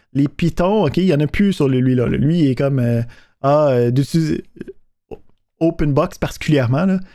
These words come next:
est comme utiliser la souris, c'est, euh, quelque chose d'inefficace. Fait que nous autres, on va avoir plein de shortcuts,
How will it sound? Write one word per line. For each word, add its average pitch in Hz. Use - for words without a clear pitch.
est 127
comme 143
utiliser 180
la 185
souris, 170
c'est, 180
euh, 135
quelque 151
chose 165
d'inefficace. 190
Fait 135
que 135
nous 139
autres, 175
on 139
va 131
avoir 139
plein 180
de 185
shortcuts, 165